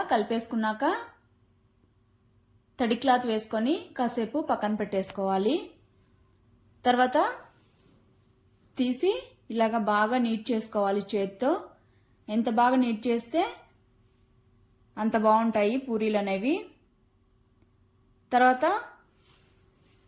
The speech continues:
మీడియం సైజ్ బాల్స్ మొత్తం డివైడ్ చేసేసుకోవాలి పిండిని మొత్తం. డివైడ్ చేసేసుకున్న తర్వాత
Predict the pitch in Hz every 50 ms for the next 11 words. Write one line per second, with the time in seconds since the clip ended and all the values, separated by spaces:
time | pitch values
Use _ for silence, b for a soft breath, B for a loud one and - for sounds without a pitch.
0 | _ _ _ _ _ _ _ _ _ _ _ _ _ - 254 262 262 269 262 269
1 | 294 262 247 226 208 226 220 220 233 - 240 214 214 208 - - 277 359 440 466
2 | 349 226 208 208 208 202 202 233 202 196 - 214 208 - - 196 190 196 190 190
3 | - 208 202 202 202 202 196 190 190 185 190 - 233 277 381 427 - - _ _
4 | _ _ _ _ _ _ _ _ _ _ _ _ _ _ _ _ _ _ _ _
5 | _ _ _ _ _ _ _ - 233 214 226 240 233 226 254 233 220 220 214 214
6 | - - 214 214 208 - 208 202 202 202 196 -